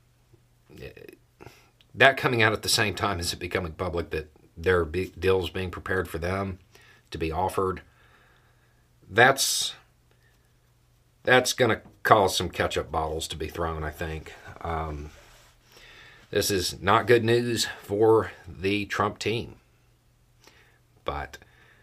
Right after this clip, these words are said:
it is what has transpired so far. I feel like there will be more, and I don't think it's gonna take long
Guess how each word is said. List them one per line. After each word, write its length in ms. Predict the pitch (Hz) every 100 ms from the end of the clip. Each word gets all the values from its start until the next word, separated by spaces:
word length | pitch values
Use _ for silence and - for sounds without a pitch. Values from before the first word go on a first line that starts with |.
| _ -
it 160 | 85
is 180 | 82 73
what 200 | 85 92
has 180 | 92 90
transpired 800 | 101 92 90 92 92 90 85 -
so 240 | - 90 90
far. 500 | - 92 92 92 87 - - _ _ _ _
I 120 | -
feel 300 | - 117 113
like 440 | 107 107 107 101 - 92
there 260 | 82 95
will 140 | 98 92
be 140 | 95
more, 480 | 92 92 80 - - - _ _ -
and 100 | 80
I 80 | 78
don't 260 | 87 90
think 180 | - 90
it's 120 | -
gonna 160 | - 85
take 320 | - 85 80
long 540 | 85 95 92 82 78